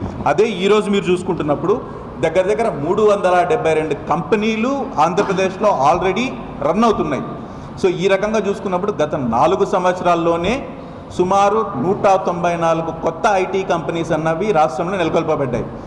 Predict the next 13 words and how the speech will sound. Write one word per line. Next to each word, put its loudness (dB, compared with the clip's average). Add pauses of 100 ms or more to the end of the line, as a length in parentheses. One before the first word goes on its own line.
(160)
So, 2
ఇది -2 (880)
ఒక, -2 (160)
కేవలం 4
ఒక 0
ఆంధ్రప్రదేశ్ 2
రాష్ట్రంలోనే. 0 (580)
అది 2
ఏంటి, -2 (220)
కోవిడ్ 2
లాంటి -2
ప్రతికూల 0
పరిస్థితుల్లో 0